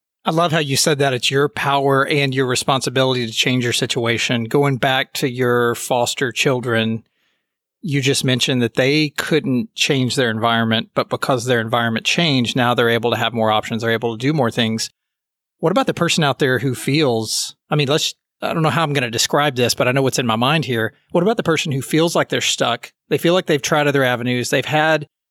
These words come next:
some hardships that maybe they created. Maybe it's their own doing. Maybe it's just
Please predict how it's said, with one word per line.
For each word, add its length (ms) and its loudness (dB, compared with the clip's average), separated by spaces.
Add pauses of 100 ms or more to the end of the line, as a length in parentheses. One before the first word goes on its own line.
some 180 -2
hardships 640 0
that 120 -2
maybe 260 0
they 140 0
created. 480 0
Maybe 180 0
it's 120 0
their 120 4
own 140 2
doing. 380 2 (500)
Maybe 260 0
it's 140 0
just 320 -2